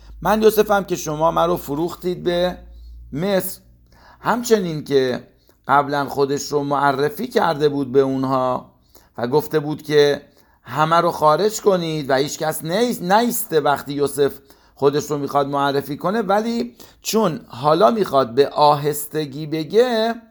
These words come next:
بهشون میگه: «نزدیکتر بشید.» با وجود این ترسید به گوشهایی که در دیوار هست و می‌خواست که اونا خیلی نزدیک بشن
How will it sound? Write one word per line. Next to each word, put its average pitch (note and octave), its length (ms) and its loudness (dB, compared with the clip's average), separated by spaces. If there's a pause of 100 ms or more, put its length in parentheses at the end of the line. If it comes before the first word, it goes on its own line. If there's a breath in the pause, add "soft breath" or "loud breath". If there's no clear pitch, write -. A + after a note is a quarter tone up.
(380 soft breath)
بهشون D#3 420 2
میگه: G3 440 2
«نزدیکتر G#2+ 720 -4
بشید.» G#2+ 360 -10
با D3+ 200 2
وجود A#2 320 -6
این G#3+ 300 -4 (380 loud breath)
ترسید D#3 880 -2 (340 soft breath)
به F#3+ 460 0 (380)
گوشهایی C#3+ 720 2
که F3+ 160 0
در C3+ 260 2
دیوار A#2+ 800 2
هست G#2+ 540 -8 (520 soft breath)
و C#3 580 0
می‌خواست B2 400 -6
که C3+ 80 -4
اونا B2+ 240 -2
خیلی F#3 340 0
نزدیک G3 420 -2
بشن A3 300 0